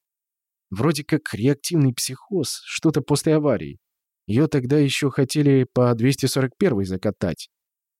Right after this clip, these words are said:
под группу лиц. А она справкой помахала, и следак решил,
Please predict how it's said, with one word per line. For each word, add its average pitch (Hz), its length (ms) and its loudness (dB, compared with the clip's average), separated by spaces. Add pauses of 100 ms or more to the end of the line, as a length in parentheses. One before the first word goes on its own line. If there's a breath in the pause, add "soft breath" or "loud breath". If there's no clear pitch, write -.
(140)
под 120 140 -2
группу 131 320 0
лиц. 117 360 -2 (400)
А 120 200 2
она 185 180 4
справкой 127 520 0
помахала, 151 540 0 (260)
и 151 80 4
следак 135 420 0
решил, 127 400 0